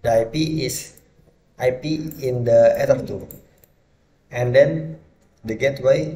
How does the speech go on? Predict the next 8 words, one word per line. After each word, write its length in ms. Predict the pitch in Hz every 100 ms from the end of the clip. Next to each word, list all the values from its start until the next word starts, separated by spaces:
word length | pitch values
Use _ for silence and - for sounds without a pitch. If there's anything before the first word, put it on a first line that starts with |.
| -
is 200 | - -
Ether 280 | 131 120
three, 440 | - 123 135 - 147 _ _ _ _ _ _ _
uh, 600 | 110 107 110 107 104 107 -
router 360 | 127 - 123 -
two, 240 | 95 92 - _ _ _ _ _ - _ _ -
like 280 | 107 101 101
this. 360 | 135 - -